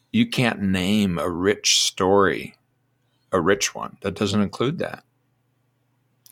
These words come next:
I mean, you think about, uh, we're back to our heroic, uh, stories. They are not the kind of stories that your mind wants to write.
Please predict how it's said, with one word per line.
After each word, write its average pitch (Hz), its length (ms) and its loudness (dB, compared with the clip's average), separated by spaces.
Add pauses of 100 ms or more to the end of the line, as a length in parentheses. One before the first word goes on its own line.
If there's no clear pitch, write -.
(160)
I 110 40 -4
mean, 110 160 2
you 120 100 2
think 127 280 0
about, 95 400 0 (200)
uh, 80 380 -2 (540)
we're 110 100 2
back 104 340 2
to 95 180 2
our 85 200 4
heroic, 87 640 0 (220)
uh, 80 120 -2
stories. 101 640 -2 (800)
They 120 280 2
are 175 180 2
not 127 640 4 (920)
the 120 120 6
kind 131 220 2
of 117 60 2
stories 127 420 6
that - 100 0
your 117 100 4
mind 147 260 4
wants 123 200 2
to - 120 0
write. 80 320 4